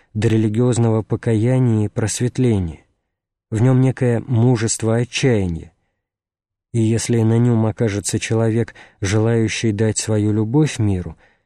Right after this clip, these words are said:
то ему нетрудно будет найти слова и обличения, и призывы, и любви. Теперь во время чумы систематически подсчитывают свою небольшую дневную выручку,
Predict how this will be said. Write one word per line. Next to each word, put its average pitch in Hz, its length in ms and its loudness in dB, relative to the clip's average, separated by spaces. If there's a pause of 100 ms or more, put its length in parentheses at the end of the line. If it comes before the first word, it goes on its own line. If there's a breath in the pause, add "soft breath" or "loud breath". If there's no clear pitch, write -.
(200)
то 113 120 0
ему 113 220 4
нетрудно 127 520 2
будет 101 300 -2
найти 104 560 -2
слова 110 560 -2
и 110 220 -4
обличения, 107 880 -2 (200 soft breath)
и 113 80 0
призывы, 104 600 0
и 101 40 0
любви. 104 500 -2 (2500)
Теперь 156 420 0
во 120 160 2
время 117 340 2
чумы 131 460 0 (280 loud breath)
систематически 113 880 -2
подсчитывают 120 840 -2
свою 113 300 2
небольшую 113 680 0
дневную 110 520 2 (100)
выручку, 101 600 -4